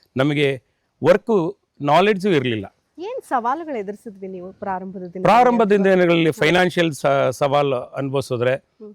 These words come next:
Speaker 1: ಮತ್ತೆ ನಾನು ಹದಿನೆಂಟು ವರ್ಷಕ್ಕೆ ನಾನು ಫೀಲ್ಡಿಗೆ ಬಂದೆ.
Speaker 2: ಓಹೋ.
Speaker 1: ನಾನು ಮೊದಲನೇದಾಗಿ ಲೇಬರ್ ಕಾಂಟ್ರಾಕ್ಟ್ ಮಾಡ್ತಾ ಇದ್ದೆ, ಆಮೇಲೆ ಕಾಂಟ್ರಾಕ್ಟು, ಮತ್ತೆ ಎಲ್ಲೋ ಒಂದ್ ಕಡೆ ಕೆಲಸ ಕೊಡೋರು, "ಈ ಹುಡುಗನಿಗೆ ಏನ್ ಗೊತ್ತಾಗತ್ತೆ,
Speaker 2: ಚಿಕ್ಕ
Speaker 1: ಇವನ್, ಇವನ್
Speaker 2: ವಯಸ್ಸು.
Speaker 1: ಚಿಕ್ಕ ವಯಸ್ಸು, ಇವ್ನ್ ನಾಲೆಡ್ಜ್ ಇಲ್ಲ, ಒಳ್ಳೆ ಹುಡುಗ, ಹುಡುಗ ಇರ್ಬೋದು, ಇವ್ನ್ ನಾಲೆಡ್ಜ್ ಇಲ್ಲ",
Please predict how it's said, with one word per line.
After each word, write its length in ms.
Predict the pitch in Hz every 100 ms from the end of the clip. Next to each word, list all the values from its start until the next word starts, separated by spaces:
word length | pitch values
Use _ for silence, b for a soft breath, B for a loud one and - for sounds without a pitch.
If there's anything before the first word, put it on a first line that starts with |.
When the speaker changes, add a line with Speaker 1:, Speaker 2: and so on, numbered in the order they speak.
| -
Speaker 1:
ಮತ್ತೆ 240 | 175 -
ನಾನು 260 | 180 175 175
ಹದಿನೆಂಟು 480 | 156 139 190 185 175
ವರ್ಷಕ್ಕೆ 540 | 160 - 175 - 190
ನಾನು 240 | 170 156
ಫೀಲ್ಡಿಗೆ 400 | 143 160 156 147
ಬಂದೆ. 380 | 120 107 127 - -
Speaker 2:
ಓಹೋ. 340 | 214 180 - -
Speaker 1:
ನಾನು 560 | 151 170 170 160 165 - 143
ಮೊದಲನೇದಾಗಿ 800 | 156 180 180 175 170 175 160 156
ಲೇಬರ್ 400 | 151 170 175 170
ಕಾಂಟ್ರಾಕ್ಟ್ 420 | 165 156 160 151
ಮಾಡ್ತಾ 280 | 147 123 143
ಇದ್ದೆ, 120 | 156
ಆಮೇಲೆ 300 | 151 156 156
ಕಾಂಟ್ರಾಕ್ಟು, 720 | 147 139 139 123 160 160 156
ಮತ್ತೆ 320 | 165 - 185
ಎಲ್ಲೋ 200 | 175 196
ಒಂದ್ 120 | 196
ಕಡೆ 160 | 190 185
ಕೆಲಸ 280 | 165 180 208
ಕೊಡೋರು, 500 | 175 175 175 123 - _ _ _ 165
"ಈ 40 |
ಹುಡುಗನಿಗೆ 400 | 190 202 208 185
ಏನ್ 120 | 202
ಗೊತ್ತಾಗತ್ತೆ, 800 | 185 175 175 160 147 160 156 147
Speaker 2:
ಚಿಕ್ಕ 520 | - _ _ _ 226
Speaker 1:
ಇವನ್, 160 | 160 170
ಇವನ್ 100 | 170
Speaker 2:
ವಯಸ್ಸು. 160 | 165
Speaker 1:
ಚಿಕ್ಕ 180 | 175 185
ವಯಸ್ಸು, 280 | 170 160 165
ಇವ್ನ್ 180 | 151 151
ನಾಲೆಡ್ಜ್ 400 | 151 160 151 135
ಇಲ್ಲ, 260 | 143 139
ಒಳ್ಳೆ 260 | 139 143 165
ಹುಡುಗ, 260 | 165 151 151
ಹುಡುಗ 200 | 156 160
ಇರ್ಬೋದು, 420 | 160 143 139 143
ಇವ್ನ್ 120 | 139
ನಾಲೆಡ್ಜ್ 320 | 143 165 151
ಇಲ್ಲ", 160 | 156